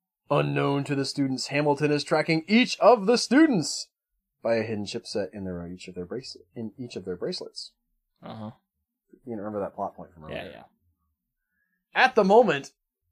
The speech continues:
Speaker 1: I, I guess at the moment the person was writing this, he is tracking Sydney's bracelet.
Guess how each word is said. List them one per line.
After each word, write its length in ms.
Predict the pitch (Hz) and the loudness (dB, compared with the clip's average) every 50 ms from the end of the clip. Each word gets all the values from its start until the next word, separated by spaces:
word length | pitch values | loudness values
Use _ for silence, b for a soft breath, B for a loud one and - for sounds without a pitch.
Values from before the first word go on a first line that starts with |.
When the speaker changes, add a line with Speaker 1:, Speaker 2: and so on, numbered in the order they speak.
| _ _ _ _ _ _ | _ _ _ _ _ _
Speaker 1:
I, 120 | 123 123 - _ - | -6 -6 -6 _ -4
I 80 | 131 | -2
guess 360 | 143 139 156 160 160 - - - | 0 2 0 0 0 -4 -6 -6
at 200 | 139 143 - - | -6 -6 -4 -2
the 60 | 151 | -2
moment 260 | 151 151 151 147 - | 0 0 -2 -2 -6
the 60 | 143 | -4
person 260 | - 160 160 151 151 | -2 0 0 0 -2
was 120 | 139 135 123 | -6 -6 -4
writing 280 | 127 123 139 151 160 180 | -4 -2 -2 -2 0 0
this, 320 | 185 196 185 - - - _ _ _ _ _ _ _ _ _ _ _ _ _ _ _ | 0 -2 -2 -4 -10 -18 _ _ _ _ _ _ _ _ _ _ _ _ _ _ _
he 160 | - 226 269 | 0 4 6
is 160 | 262 220 - | 6 6 6
tracking 380 | - 262 240 220 233 214 202 185 | 8 8 8 8 8 4 0 2
Sydney's 400 | - 294 330 339 294 240 190 151 | 4 4 4 4 4 2 2 4
bracelet. 500 | 160 170 147 135 - - 120 101 - | 4 2 2 2 0 -4 -4 -4 -6